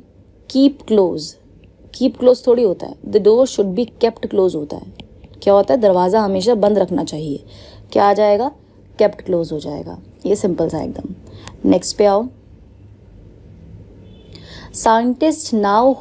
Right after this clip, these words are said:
hope that cloning can successfully be conducted in human beings in the near future।"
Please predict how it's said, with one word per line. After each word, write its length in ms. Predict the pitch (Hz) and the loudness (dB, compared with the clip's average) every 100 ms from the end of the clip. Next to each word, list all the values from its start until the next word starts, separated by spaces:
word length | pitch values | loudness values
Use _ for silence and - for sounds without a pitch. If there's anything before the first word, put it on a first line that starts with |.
| 240 | 4
hope 340 | 214 160 - - _ _ _ _ _ _ _ - | 4 2 -10 -20 _ _ _ _ _ _ _ -6
that 360 | 185 180 175 - - _ _ - 240 | 0 0 -2 -8 -20 _ _ -6 2
cloning 460 | 240 247 294 330 302 | 2 4 4 4 0
can 320 | 190 180 185 - | -2 -4 -8 -8
successfully 760 | 180 - 185 180 - 190 190 220 - - - - | -8 -2 -2 -2 -4 -2 -2 -2 -10 -20 -8 -2
be 80 | 208 | 2
conducted 680 | 220 202 240 - - 185 180 - - | 2 2 0 -2 -4 -2 -2 -4 -2
in 140 | 220 214 | 0 2
human 380 | 226 240 294 | 4 4 4
beings 400 | 247 180 190 196 202 - | 4 0 -4 -6 -8 -8
in 200 | - 196 | -6 -2
the 100 | 196 | 0
near 300 | 196 196 190 | 0 0 -2
future।" 400 | 190 226 208 196 | 0 -2 0 -6